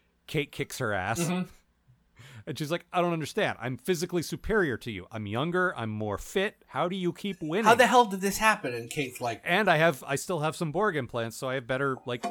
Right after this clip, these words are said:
Speaker 1: enhanced reflexes. How are you better?"
Speaker 2: And she's just like, "Listen, I'm fucking, I'm Kate motherfucking Janeway."
Speaker 1: Well,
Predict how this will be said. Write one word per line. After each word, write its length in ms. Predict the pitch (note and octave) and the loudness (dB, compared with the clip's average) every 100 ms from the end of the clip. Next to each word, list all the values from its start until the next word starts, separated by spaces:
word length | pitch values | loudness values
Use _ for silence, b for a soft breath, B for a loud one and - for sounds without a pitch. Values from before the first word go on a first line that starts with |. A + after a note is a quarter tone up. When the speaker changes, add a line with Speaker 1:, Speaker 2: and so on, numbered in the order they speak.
| G#3 - - _ _ - | -8 -16 -20 _ _ -8
Speaker 1:
enhanced 480 | C#3 B2+ D#3+ E3 | -6 -4 -4 -4
reflexes. 640 | E3+ G#3 D3 G2+ - A#2+ - | -6 -6 -6 -6 -8 -18 -12
How 260 | A2 G#3+ | -4 0
are 60 | B3 | 0
you 140 | A#3+ B3+ | -2 0
better?" 360 | A#3+ C#4 G3+ | 2 4 6
Speaker 2:
And 120 | D#3+ | 4
she's 200 | E3 F3+ | 4 2
just 120 | D3+ D#3 | 2 2
like, 200 | D3+ - _ _ _ D#3+ | 2 0 _ _ _ 4
"Listen, 420 | F3 C#3 A#2+ G#2+ - | 4 4 -4 -2 2
I'm 160 | E3+ | 4
fucking, 560 | D#3+ F3+ E3+ D3+ B2+ - _ | 8 6 8 2 -2 -12 _
I'm 120 | C#3 D#3+ | 0 4
Kate 340 | - F3+ E3+ | 6 6 6
motherfucking 480 | D#3+ D#3+ F3 D#3 C#3 | 4 4 2 0 -2
Janeway." 540 | B2+ C#3+ C3+ A2+ F#2+ - - - _ - - B B B3 | -2 0 0 -4 -8 -14 -20 -20 _ -20 -20 B B 0
Speaker 1:
Well, 180 | A#3+ | 0